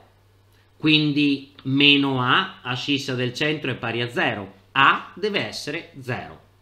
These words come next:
Quando è uguale a zero, che è un valore accettabile perché è minore di uno,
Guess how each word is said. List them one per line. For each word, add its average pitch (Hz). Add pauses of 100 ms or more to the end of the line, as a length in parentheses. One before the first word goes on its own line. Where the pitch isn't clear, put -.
(560)
Quando 160
è 143
uguale 127
a 113
zero, 113
che 147
è -
un 135
valore 131
accettabile 131
perché 127
è 127
minore 135
di 127
uno, 127